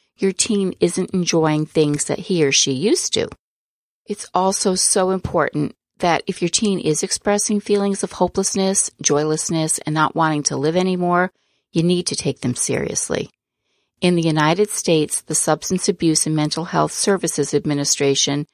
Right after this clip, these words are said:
samhsa, offers a national helpline. You can call the samhsa National Helpline at one eight hundred six six two help, which is four three five seven,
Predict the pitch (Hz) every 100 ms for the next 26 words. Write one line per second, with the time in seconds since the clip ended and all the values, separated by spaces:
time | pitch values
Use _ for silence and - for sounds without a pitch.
0 | _ _ _ - - 196 185 185 - 139
1 | - _ _ - 196 - 208 170 175 175
2 | - 185 156 156 180 175 - 123 101 135
3 | - _ _ _ - 175 190 175 190 208
4 | 220 - 196 175 - 165 147 147 - 147
5 | 156 135 - 131 131 139 - _ _ -
6 | 143 135 - 143 143 165 226 220 196 156
7 | 139 - _ _ _ - - 175 - 185
8 | - - - 160 156 - 175 120 - _
9 | _ _ _ - - 139 - - 147 135
10 | - 143 135 - - - - 151 135 -